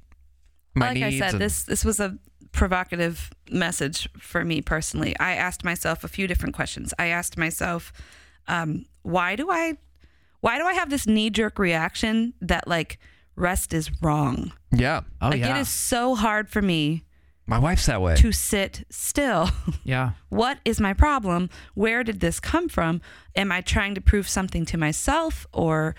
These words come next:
Speaker 2: is this something I was raised with culturally? I mean, yeah, we, we didn't take vacations as a family,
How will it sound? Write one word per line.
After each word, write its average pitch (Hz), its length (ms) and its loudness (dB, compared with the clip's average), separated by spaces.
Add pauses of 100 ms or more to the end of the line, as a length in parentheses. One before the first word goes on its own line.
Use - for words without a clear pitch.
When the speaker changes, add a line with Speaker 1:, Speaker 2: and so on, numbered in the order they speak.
(260)
Speaker 2:
is 170 160 -2
this 170 180 2
something 170 320 -2
I 147 80 2
was 151 180 -2
raised 269 400 -2
with 262 220 -2
culturally? 247 680 0
I - 100 0
mean, 262 260 0 (1200)
yeah, 285 280 0
we, 226 160 0
we 269 160 0
didn't 320 200 0
take 262 240 2
vacations 190 760 -2
as 175 160 -2
a 175 40 -2
family, 156 500 0